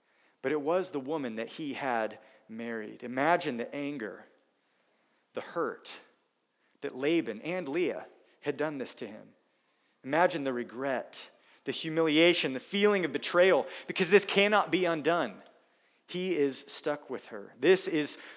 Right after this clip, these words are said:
permanent. His life has now changed forever. Seven years of labor gone, and he never saw it coming. You have to wonder what he said to Leah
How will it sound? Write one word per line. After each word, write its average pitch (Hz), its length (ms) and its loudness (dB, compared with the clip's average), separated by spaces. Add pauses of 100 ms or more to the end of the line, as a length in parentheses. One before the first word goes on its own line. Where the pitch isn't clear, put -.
permanent. 170 420 2
His 151 240 2
life 185 300 12
has 170 160 4
now 151 160 8
changed 185 340 2
forever. 175 480 6 (160)
Seven 214 500 10
years 214 240 6
of 147 120 0
labor 160 480 8
gone, 143 680 0 (1040)
and 139 80 -8
he 151 80 -4
never 147 320 2
saw 123 300 0
it 117 100 -10
coming. 107 380 -12 (760)
You 160 80 4
have 175 80 4
to 165 100 -2
wonder 147 320 0
what 127 140 4
he 127 80 -2
said 135 300 0
to 113 100 -12
Leah 104 360 -10